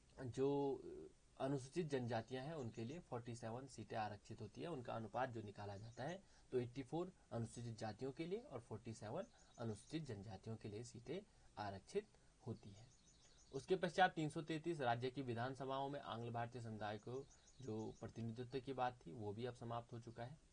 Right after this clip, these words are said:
आप जानते हैं, अ, जो एक सौ चारवां संविधान संवि-, संशोधन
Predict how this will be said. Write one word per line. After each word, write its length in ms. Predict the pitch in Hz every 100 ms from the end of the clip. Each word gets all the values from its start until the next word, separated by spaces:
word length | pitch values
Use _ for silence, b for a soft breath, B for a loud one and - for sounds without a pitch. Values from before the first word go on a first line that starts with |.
| -
आप 160 | 104
जानते 320 | 110 98 107
हैं, 160 | 143 185 - - - - - -
अ, 380 | 107 104 101 - - - - - - - - - - - - - 117
जो 460 | 104 110 107 104 - - - - - - 120
एक 100 | 117
सौ 120 | 156
चारवां 400 | 156 131 120 131
संविधान 400 | 117 107 107 123
संवि-, 520 | 123 107 104 - 113
संशोधन 560 | - 107 101 107 165